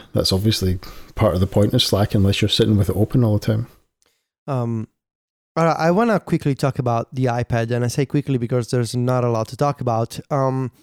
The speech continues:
Speaker 2: the main change in I O S twelve for iPad is the adoption of the iPhone ten interaction model.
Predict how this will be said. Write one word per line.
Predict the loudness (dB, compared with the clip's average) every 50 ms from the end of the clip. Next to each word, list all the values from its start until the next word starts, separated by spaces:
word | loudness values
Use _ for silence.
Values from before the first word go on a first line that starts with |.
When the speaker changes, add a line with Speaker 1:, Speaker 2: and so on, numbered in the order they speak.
| -20 -20 -20 -20 _ _ _ _ _ _ _ _ -14
Speaker 2:
the | -8 -2 0 2 4
main | 4 6 4 4 4 4 4 2 2
change | 2 2 2 4 4 4 4 4
in | 4 2
I | 2 2 2 2 4 4
O | 4
S | 2 2 0 -2 -6
twelve | -4 0 2 2 2 2 2 0 -2 -4 -10
for | -14 -6 -2 0 2 2 2
iPad | 0 0 -2 -2 -2 -2 -2 -2 -2 -2 -6 -6 -4
is | -2 -2 -2 -2 0
the | 0 0
adoption | 0 2 2 2 0 0 0 -2 -2 0 0 0 0
of | -2 -2 -2 -2 -2 -2 -4
the | -2 -2 0
iPhone | 0 0 0 0 0 -2 -2
ten | 0 0 0 2 2 2 0 -2 -2 -2
interaction | -2 -2 -2 0 0 0 0 0 -2 -2 -2 0 0 0
model. | 0 0 -2 -4 -6 -10 -14 -14